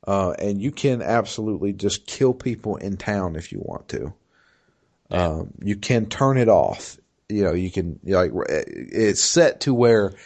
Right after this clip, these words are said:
Speaker 1: if you attack in town, it's not gonna hurt anybody, but you can turn that off. You can straight up murder people, and there is consequences to it.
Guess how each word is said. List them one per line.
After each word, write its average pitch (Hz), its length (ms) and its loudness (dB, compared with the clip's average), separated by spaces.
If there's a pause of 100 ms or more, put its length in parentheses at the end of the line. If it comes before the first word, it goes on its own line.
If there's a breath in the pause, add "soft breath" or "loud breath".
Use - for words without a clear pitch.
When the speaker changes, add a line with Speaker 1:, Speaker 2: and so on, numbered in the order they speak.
(140 loud breath)
Speaker 1:
if 107 240 -6
you 113 100 2
attack 107 520 0
in 95 140 -4
town, 87 440 -4
it's 82 160 -8
not 78 100 -4
gonna 78 160 -6
hurt 85 160 -2
anybody, 69 320 -10
but - 160 -10
you 147 80 -2
can 151 80 -2
turn 107 200 0
that 90 140 0
off. - 380 -4 (920)
You 113 140 2
can 127 120 -2
straight 113 300 4
up 101 80 2
murder 85 340 -2
people, 82 480 -8 (1120)
and 92 180 -2
there 87 260 2
is 82 160 -2
consequences 78 760 -8
to - 160 -6
it. 50 120 -10